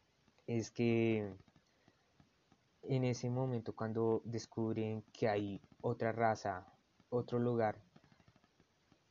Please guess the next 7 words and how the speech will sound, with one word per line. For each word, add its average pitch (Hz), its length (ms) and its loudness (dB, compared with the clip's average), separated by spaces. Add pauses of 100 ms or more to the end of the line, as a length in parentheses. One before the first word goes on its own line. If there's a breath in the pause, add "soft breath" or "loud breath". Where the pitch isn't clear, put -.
(680)
eh, 117 840 2 (720)
la 123 120 0
humanidad 117 440 0
se 123 140 -2
hace 117 420 -2 (480)
preguntas 113 720 -4 (960)
como, 113 480 -2